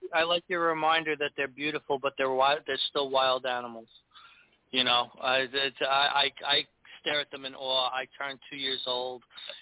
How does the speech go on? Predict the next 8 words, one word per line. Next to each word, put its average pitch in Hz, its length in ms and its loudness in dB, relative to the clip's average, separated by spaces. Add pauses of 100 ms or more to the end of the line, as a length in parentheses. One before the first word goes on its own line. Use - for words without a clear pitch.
you 131 100 4
know, 117 420 2
elephants, 131 680 -4
leopards, 127 480 -8 (120)
the 123 60 -6
whole 139 440 -4
menagerie. 127 800 -4
I, 123 120 -6